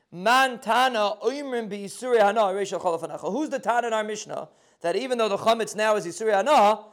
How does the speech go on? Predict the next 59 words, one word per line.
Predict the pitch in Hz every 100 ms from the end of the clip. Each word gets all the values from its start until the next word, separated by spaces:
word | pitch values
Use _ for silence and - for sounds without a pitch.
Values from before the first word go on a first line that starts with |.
| _
but | 196 202
you | 202
could | 208
still | 208 269 240
say, | -
Reish | 226 208 208 190
Yishachol | 196 190
Lefanecha. | 185 175 165
You | 151
could | 180
still | - 247
give | 170 233 185
the | 185 -
owner | 220 226 208
back | 220 202 185
his | 170
Chametz, | - 196 240 202
even | 208
though |
it's | 190
not | 180
worth | 185 185
anything, | 185 208 269 - _ _ 156
and | 170
technically | 208 196 175 190
you | 185
made | 196
him | 185
lose | 185 160
his | 151
chametz, | 151 185 247 - _ _
but | - 175
still, | - 339 262 262 262 -
you | 208
could | 202
say | 220
Reish | 202 196
Chol | 180 170
Fanacha. | 160 156 170
Who | 196
is | 240
that | 175 151
Tana? | 143 151 220 - _ _ _ _
Omer | 214 262 254
Rav | 214 -
Chisda | 262 226
Reb | 262
Yaakov | 269 269 262
he. | 254 269 _ _
It's | 190 185
Reb |
Yaakov's | 190 226 240 202
Shita | 240 - 214 214 _ _
that | 160
holds, | 165 220 240 240 165
even | 247 269 262
by | 226 190
Yisur | 185 214
Hana, | 180 165 208 302